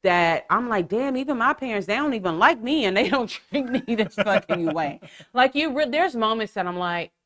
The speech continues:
Speaker 1: "I gotta take a break from reading this." Like, man, how fucked up were her? I thought I was a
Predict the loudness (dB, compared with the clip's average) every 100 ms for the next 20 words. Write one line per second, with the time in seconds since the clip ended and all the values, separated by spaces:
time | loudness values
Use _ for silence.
0 | _ _ _ _ _ -2 0 0 -4 -8
1 | -6 -4 -4 _ -10 -8 -8 -12 -14 _
2 | _ -10 -6 -4 -6 _ _ _ _ _
3 | _ _ _ _ _ -12 -6 -2 -2 -2
4 | -4 -10 -20 _ _ _ -4 -2 -2 -8
5 | -12 -6 -8 -6 -6 -6 4 6 6 4
6 | 4 4 2